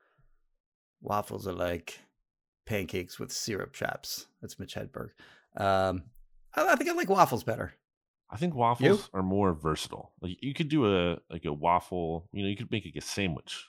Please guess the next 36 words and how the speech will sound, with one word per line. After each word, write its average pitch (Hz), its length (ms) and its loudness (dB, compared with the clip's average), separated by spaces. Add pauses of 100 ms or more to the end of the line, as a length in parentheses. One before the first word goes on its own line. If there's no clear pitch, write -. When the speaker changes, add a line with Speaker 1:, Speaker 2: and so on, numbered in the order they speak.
Speaker 2:
with 76 100 -10
a - 20 -10
waffle. - 380 -16 (100)
I 131 60 -4
mean, 131 80 2
you 135 80 0
could 110 80 -12
do 127 100 2
that 107 60 6
with 78 160 -2
pancake 95 460 -4
too, 101 160 0
but 85 80 -2
I 78 40 -4
think 87 140 -8
the 76 80 -12
waffle 78 400 -2
lends 76 280 -6
to 65 100 -16
that 64 180 -12
better. - 220 -12
Like, 87 100 -8 (140)
like, 82 260 -10
you 82 180 -8
Speaker 1:
I 143 80 4
think 180 220 0
pancakes, 160 500 0
you 120 60 -10
can 120 120 0
put 139 220 0
more 113 200 2
things 110 340 0
in 113 260 -2
'em, 90 140 0
though. - 360 -8
Speaker 2:
Hmm. 78 280 -2